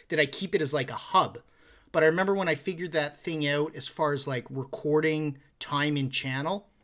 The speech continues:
oh boy, I felt like king of the world. It's like, who needs TiVo? I've got all these tapes I can run on S L P six hour,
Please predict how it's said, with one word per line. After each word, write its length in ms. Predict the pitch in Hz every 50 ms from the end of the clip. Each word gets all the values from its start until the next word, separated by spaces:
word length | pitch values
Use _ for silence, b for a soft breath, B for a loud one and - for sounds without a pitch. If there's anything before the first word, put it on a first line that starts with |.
| _ _ -
oh 180 | - - 135 120
boy, 380 | 110 123 117 113 110 123 131 131
I 40 | 131
felt 200 | 131 160 147 139
like 200 | 131 120 - -
king 200 | - - 135 127
of 60 | 117
the 60 | 113
world. 400 | 110 113 117 123 120 117 117 - _ - 113 - -
It's 240 | - 120 - - -
like, 160 | 135 135 131
who 160 | - - 175 160
needs 320 | 156 156 156 147 135 -
TiVo? 520 | - - - 160 160 151 143 131 123 117 - _ _ _ _ -
I've 100 | 147 139
got 140 | 156 165 165
all 120 | 175 190
these 200 | 185 208 190 -
tapes 340 | - - - 185 185 - -
I 100 | 196 -
can 200 | 135 165 151 147
run 160 | 147 151 156
on 160 | 156 147 143 151
S 200 | 156 160 160 -
L 160 | 185 160 151
P 220 | - - - 160 151
six 400 | 139 - - 170 147 - - 160
hour, 440 | 135 131 135 143 175 185 190 196